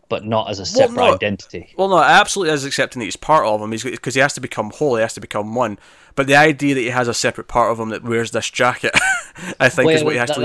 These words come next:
Speaker 1: that's what I
Speaker 2: behind.
Speaker 1: mean. Like, 'cause at the minute we never see him wear the jacket. It's always Mister Robot has his jacket, of course, but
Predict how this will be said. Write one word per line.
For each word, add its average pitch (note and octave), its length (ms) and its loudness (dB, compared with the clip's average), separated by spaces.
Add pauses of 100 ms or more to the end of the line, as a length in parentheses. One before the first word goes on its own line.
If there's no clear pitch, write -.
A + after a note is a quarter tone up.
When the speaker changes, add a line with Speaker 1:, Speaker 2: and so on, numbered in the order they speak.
Speaker 1:
that's - 80 -4
what C3+ 80 0
I - 20 -2
Speaker 2:
behind. C#3 260 -4
Speaker 1:
mean. A2+ 120 -6
Like, A#2+ 180 -2 (260)
'cause C#3 140 -2
at D3+ 80 2
the D#3 80 -2
minute C#3+ 240 0
we A#2 240 -4
never A#2+ 280 -2
see A#2+ 280 -2
him B2+ 320 -4
wear G2 200 -2
the F#2+ 120 -8
jacket. F#2 440 -8
It's F#2+ 120 -10
always A#2+ 340 2
Mister B2 320 -2
Robot G#2+ 520 0 (240)
has A2 240 -6
his G2 180 -6
jacket, - 320 -6
of D#2 100 -12
course, F2+ 240 -6
but - 240 -4